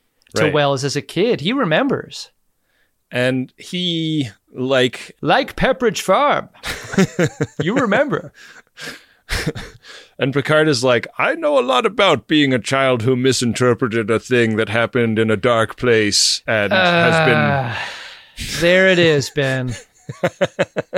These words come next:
Speaker 1: Like, you, you asked the question in the last episode about the sequencing of some things. I really
Speaker 2: Yeah.
Speaker 1: wonder if this hits better with a little more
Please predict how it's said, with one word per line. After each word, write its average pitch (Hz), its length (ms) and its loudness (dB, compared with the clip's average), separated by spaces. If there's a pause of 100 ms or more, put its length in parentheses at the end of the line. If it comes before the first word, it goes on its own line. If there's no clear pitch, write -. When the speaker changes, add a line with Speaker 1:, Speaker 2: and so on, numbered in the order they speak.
(600)
Speaker 1:
Like, 185 240 0
you, 208 240 0
you 214 460 0
asked 202 260 0
the 190 80 -2
question 190 420 0
in 185 60 -2
the 180 100 0
last 175 320 0
episode 170 360 0
about 143 240 -2
the 143 80 -4
sequencing 165 720 -4
of 170 100 -6
some 175 180 -4
things. 180 540 -4 (140)
I 160 120 -6
really 190 400 2
Speaker 2:
Yeah. 196 40 0
Speaker 1:
wonder 175 440 2
if 151 120 -4
this 156 200 -2
hits - 300 -4
better 139 380 0
with 135 160 -6
a 143 60 0
little 143 320 0
more 139 540 0